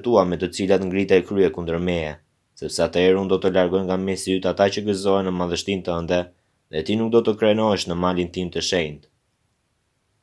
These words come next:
Do të bëj të mbetet midis teje një popull i përullur dhe i varfër, që do të ketë besim te emri i Zotit. Mbeturinë e Izraelit nuk do të kryej pa udhësi dhe nuk do të thotë më gënjeshtra, as do të gjendet në gojën e tyre një gjë gënjeshtare,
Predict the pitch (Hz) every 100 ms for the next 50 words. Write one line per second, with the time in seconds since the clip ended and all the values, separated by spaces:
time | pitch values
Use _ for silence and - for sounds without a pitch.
0 | - 78 95 92 120 127 123 127 123 120
1 | 117 113 107 117 113 107 104 110 101 101
2 | 98 98 101 92 82 80 80 92 90 85
3 | 78 73 - _ _ _ _ - 82 90
4 | 98 92 120 117 113 117 107 98 98 98
5 | 95 87 101 87 76 69 _ _ _ _
6 | _ _ _ _ _ 80 87 92 98 131
7 | 135 127 110 113 120 120 110 113 117 113
8 | 107 117 110 104 101 98 95 - 104 87
9 | 87 92 98 95 95 92 92 92 95 101
10 | 92 - 73 71 _ _ _ _ _ -
11 | 82 87 95 95 90 98 95 98 95 95
12 | 98 98 95 98 98 98 95 92 92 98
13 | 95 - 98 90 76